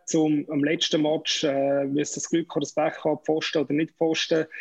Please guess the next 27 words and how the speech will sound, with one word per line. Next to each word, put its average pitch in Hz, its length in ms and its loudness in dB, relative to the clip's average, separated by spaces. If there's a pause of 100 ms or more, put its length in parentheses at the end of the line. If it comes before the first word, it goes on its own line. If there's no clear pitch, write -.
(220)
äh, 139 140 2
dass 139 120 -2
sie 151 80 0
auch 147 160 2
den 139 100 0
Aufstieg 160 380 0
machen 156 340 0
und 139 80 0
entweder 151 300 0
das - 180 -10
Ziel 156 220 2
erreichen 143 360 0
oder 139 140 -2
nicht 151 160 2
erreichen. 135 500 0
Ich 143 60 0
glaube, 143 240 0
die - 60 -8
Swiss - 280 0
League 156 160 2
hat 143 140 -2
sehr 156 180 2
viel 156 200 0
mehr 147 240 2
zu - 100 -10
bieten. 185 420 -2 (320)
Ähm, 139 440 -2